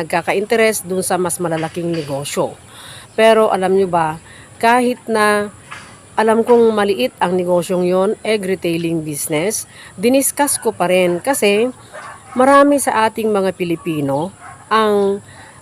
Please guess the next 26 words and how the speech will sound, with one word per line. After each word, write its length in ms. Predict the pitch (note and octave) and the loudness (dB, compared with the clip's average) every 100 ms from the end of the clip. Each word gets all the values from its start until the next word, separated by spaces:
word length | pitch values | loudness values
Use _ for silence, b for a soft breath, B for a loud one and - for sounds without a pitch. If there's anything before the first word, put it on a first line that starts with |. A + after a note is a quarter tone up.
| - | -6
gustong 400 | B3+ - D4 C#4+ | -4 0 0 2
magnegosyo 880 | C4 A3+ G#3+ F3 F3+ E3+ F3+ E3+ E3+ | 2 2 0 2 0 0 -2 -2 -2
pero 240 | B3 B3 A#3+ | 0 2 2
walang 320 | A3+ A3 G#3 | 2 2 0
kakayanan 720 | G#3 G3 F#3+ F3 D3+ D#3+ F#3+ - B B | -4 -4 -2 0 -2 -4 -6 -8 B B
na 400 | - A3+ A3+ A3 | -2 0 0 -2
mga 320 | G#3+ A3+ B3+ B3 | -4 -2 -2 -2
pital 400 | B3 G#3+ G3 G3 | -2 2 2 2
ng 240 | A#3 B3 | 0 0
malaki. 480 | G#3 G3 B3 A3 - - B B B B | -2 -2 -2 -4 -6 -20 B B B B
Kaya, 400 | C4 B3 G3+ G3+ - - - - | 0 4 4 2 -2 -16 -20 -16
diniscuss 560 | - F#3 F#3 - A#3+ - | -6 -4 -2 -2 -2 -2
ko 80 | |
pa 160 | B3+ C4 | 0 2
rin 160 | C4 B3 | 4 2
ang 160 | - F3+ | 0 -4
egg 240 | G3+ G#3 | -4 -4
retailing 720 | A#3 A#3+ F#3 F3 G3 A#3+ B3+ C4+ | -4 -2 -2 2 2 0 -2 -6
dahil 320 | F3+ F3 G#3 A#3 | -2 0 0 0
alam 320 | G3+ F#3 F#3 | 0 0 -2
kong 400 | F3+ F#3 F3+ F3 B B B | -2 0 0 -4 B B B
marami 480 | F3 F#3 G3+ A#3 A#3 | -2 2 4 4 2
pa 80 | A3 | 2
rin 240 | G#3+ G#3+ | 4 2
ang 400 | D#3 F3+ F3+ F3 B B B - - - | 0 -2 -2 -4 B B B -20 -20 -10
Pinoy 640 | - G3+ G#3+ F#3+ D#3+ F3+ | 0 2 4 4 2 -2